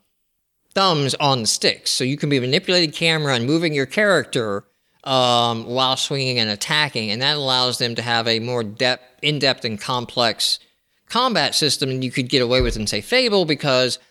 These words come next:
I can't really do the maneuvering I need to do to pull off some of these attacks.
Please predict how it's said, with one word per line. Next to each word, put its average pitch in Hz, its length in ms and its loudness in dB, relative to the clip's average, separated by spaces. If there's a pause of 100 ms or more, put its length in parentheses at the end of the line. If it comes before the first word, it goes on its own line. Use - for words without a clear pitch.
(240)
I 143 100 0
can't 147 320 -6
really 135 220 0
do 135 260 -2
the 123 140 2
maneuvering 127 960 -2
I 120 100 2
need 123 180 -4
to 120 80 -2
do 120 240 0
to 110 80 -4
pull 117 280 0
off 110 140 2
some 113 160 -4
of 107 60 -4
these 98 200 -4
attacks. 107 480 -4